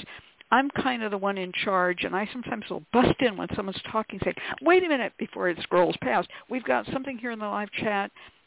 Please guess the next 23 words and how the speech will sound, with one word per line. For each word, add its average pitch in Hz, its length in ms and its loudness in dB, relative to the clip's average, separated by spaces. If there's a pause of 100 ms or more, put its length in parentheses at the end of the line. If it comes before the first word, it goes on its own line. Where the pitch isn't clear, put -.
There 208 200 6
is 254 160 0
no 202 140 2
moderator 170 540 2
here. 165 240 2
It's 180 80 -4
just - 260 -6
me. 170 240 -4 (520)
And, 190 260 8
um, 190 340 4 (340)
and 196 120 4
I'll 185 140 2
say, 220 140 0
you 196 100 -4
know, 202 80 -2
"This 240 240 0
person's 277 400 0
asking 240 480 -2
about 220 280 -2
that," 233 340 -2
or, 165 180 -6 (380)
you 214 100 2
know, 185 260 4